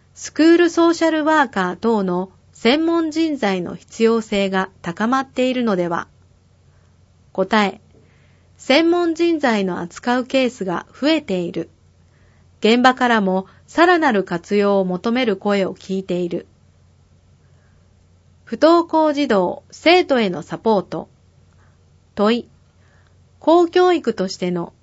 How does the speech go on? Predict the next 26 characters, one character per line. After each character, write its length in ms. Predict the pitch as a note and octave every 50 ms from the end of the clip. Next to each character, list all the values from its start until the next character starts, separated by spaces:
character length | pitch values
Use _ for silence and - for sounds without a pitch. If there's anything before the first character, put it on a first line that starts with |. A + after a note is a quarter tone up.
| _ _
対 300 | - F#3+ G3+ A#3+ C4+ C#4
応 160 | C4 B3+ B3
と 180 | B3+ - G#3+ G#3
展 300 | G#3+ G3+ G3+ A#3 B3 A#3
望 240 | A3+ A3+ A3 G#3+ G3+
は。 220 | F#3+ F3+ F#3 - _ _ _ _ _ _ _ _ _ _ _ _ _ _ _ _ _ _ _ _ _
答 340 | - A3 G3+ - A#3+ A3+ G#3
え、 140 | F#3+ - - _ _ _ _ _ _ _ _ _ _ _ _ _ _ _ _
教 260 | - B3+ C#4+ D#4+ E4+
育 220 | F4+ F4 - E4+
支 180 | E4 - - E4
援 200 | E4 E4 E4 D4+
セ 200 | - - D#4+ D#4+
ン 80 | D4 C4
タ 320 | - G3 F#3 F3+ F3 - _
ー 20 | -
チ 120 | - F3+
ャ 40 | F#3
レ 140 | A#3+ C#4+ D#4+
ン 100 | D#4 D4
ジ 140 | D4+ D#4
ル 100 | D4 D#4+
ー 100 | D#4 D4+
ム 140 | C4+ A3+ G3
で 120 | F#3 F3 F3
の 220 | F3 F3 F3+ -